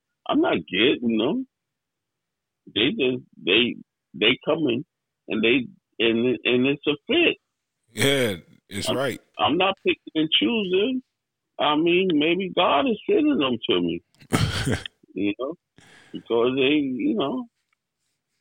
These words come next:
Speaker 2: Yeah.
Speaker 1: they thinking like I'm thinking, you know. I mean, Outlaw would give you the shirt off his back, you know. Uh, every, sometimes when you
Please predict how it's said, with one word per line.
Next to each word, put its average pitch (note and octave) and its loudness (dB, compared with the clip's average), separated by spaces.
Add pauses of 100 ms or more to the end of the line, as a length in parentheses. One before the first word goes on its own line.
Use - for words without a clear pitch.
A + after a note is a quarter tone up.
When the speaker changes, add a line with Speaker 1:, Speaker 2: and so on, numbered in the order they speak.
(420)
Speaker 2:
Yeah. E2+ -10
Speaker 1:
they A#2 2
thinking D#3 2
like D#3 2 (260)
I'm A#3+ 2
thinking, - -2 (220)
you C3 -2
know. F#2+ -2 (760)
I G2+ 0
mean, A2+ 2
Outlaw C3+ 2
would A2 2
give A#2 0
you A#2 2
the G2+ -4 (120)
shirt C#3 -4
off C#3+ -4
his D3 -4
back, C#3+ -2 (1400)
you E2+ -4
know. - -6 (260)
Uh, - -12
every, D3 -4
sometimes D#3+ 0
when D#3+ 0
you D#3+ -4